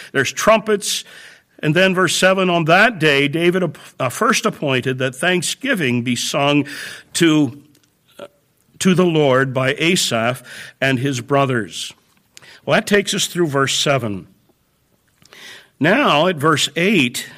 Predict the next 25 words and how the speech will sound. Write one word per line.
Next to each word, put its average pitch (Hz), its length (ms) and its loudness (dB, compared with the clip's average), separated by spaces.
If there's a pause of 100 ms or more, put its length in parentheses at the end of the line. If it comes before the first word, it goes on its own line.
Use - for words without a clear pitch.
First 156 300 -4 (380)
Chronicles 131 440 -4
sixteen, 113 880 -4 (640)
we 175 140 -2
have 127 360 -2
the 139 200 -2 (500)
script - 760 -2 (600)
of 160 120 -6
the - 80 -6
choir 202 340 4
concert 117 640 -2 (840)
that 120 160 -8
was 127 140 -6
sung. 117 440 -4 (960)
And 135 120 -4
actually, 180 340 2
what 170 140 2
we 151 140 0
have 226 360 -2
here 135 240 2
in 156 100 0
verses 135 480 -4
eight 151 360 -2 (400)
through 147 540 -2 (1500)
thirty-six, 151 1300 -2